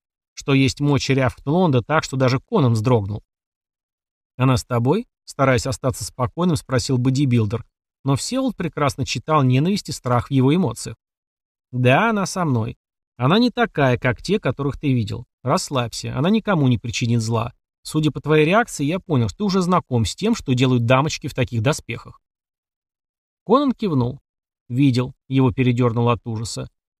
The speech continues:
«Месяц назад в одном маленьком поселке далеко отсюда, где я был кем-то вроде начальника по безопасности.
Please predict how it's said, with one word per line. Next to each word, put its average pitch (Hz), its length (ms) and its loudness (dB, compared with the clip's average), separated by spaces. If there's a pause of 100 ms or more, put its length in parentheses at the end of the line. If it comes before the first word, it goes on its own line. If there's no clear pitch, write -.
«Месяц 147 400 0
назад 151 340 0
в 143 60 0
одном 135 240 2
маленьком 131 440 0
поселке 143 480 -2
далеко 131 400 0
отсюда, 156 400 -2
где 123 200 2
я 135 100 2
был 131 220 0
кем-то 135 280 -4
вроде 127 240 0
начальника 123 520 0
по - 80 -8
безопасности. 120 840 -2